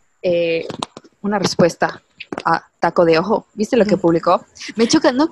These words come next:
Speaker 1: siempre digo, no voy a hablar, no les voy a dar importancia, que no sé qué, pero
Speaker 2: ¿Quién
Speaker 1: creo
Speaker 2: es
Speaker 1: que
Speaker 2: Taco de Ojo?
Speaker 1: Ay, es un comedi-, entre
Speaker 2: Es que
Speaker 1: comillas, comediante regional de acá.
Speaker 2: me lo
Speaker 1: Es
Speaker 2: pasaste
Speaker 1: como
Speaker 2: y yo
Speaker 1: tipo
Speaker 2: así de
Speaker 1: Melo Kogi
Speaker 2: Ah,
Speaker 1: y
Speaker 2: ok.
Speaker 1: así.
Speaker 2: Y yo, ¿quién?
Speaker 1: Entonces
Speaker 2: No.
Speaker 1: él hizo,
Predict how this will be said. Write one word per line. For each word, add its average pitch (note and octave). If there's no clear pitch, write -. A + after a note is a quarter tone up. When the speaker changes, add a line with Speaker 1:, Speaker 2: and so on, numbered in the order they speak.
Speaker 1:
siempre E4
digo, B3
no C4
voy F#4
a E4+
hablar, G#3
no A#3+
les C#4+
voy A3
a G3+
dar F#3+
importancia, F3
que F3
no F3
sé -
qué, G3
pero G#3
Speaker 2:
¿Quién C4+
Speaker 1:
creo B3+
Speaker 2:
es -
Speaker 1:
que G#3
Speaker 2:
Taco G3
de A3
Ojo? F3+
Speaker 1:
Ay, G#3
es C4+
un G4+
comedi-, F#3
entre F#3+
Speaker 2:
Es C4+
que F#4
Speaker 1:
comillas, G3+
comediante G3
regional F3+
de F3+
acá. E3+
Speaker 2:
me B3
lo B3+
Speaker 1:
Es A3
Speaker 2:
pasaste A#3+
Speaker 1:
como -
Speaker 2:
y B3
yo A#3
Speaker 1:
tipo B3+
Speaker 2:
así B3
de B3
Speaker 1:
Melo G3
Kogi F#3+
Speaker 2:
Ah, G3+
Speaker 1:
y F3
Speaker 2:
ok. E3+
Speaker 1:
así. E3
Speaker 2:
Y G3+
yo, G3
¿quién? B3
Speaker 1:
Entonces A#3+
Speaker 2:
No. A#3+
Speaker 1:
él G#3+
hizo, A#3